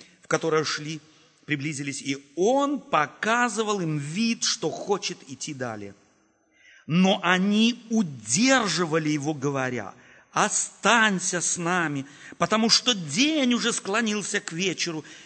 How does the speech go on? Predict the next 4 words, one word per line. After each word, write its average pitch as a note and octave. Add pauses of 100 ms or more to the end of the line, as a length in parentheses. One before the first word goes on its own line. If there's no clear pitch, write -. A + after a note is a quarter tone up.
И D3+
он D3+
пошел, G3+ (2000)
чтобы. A#2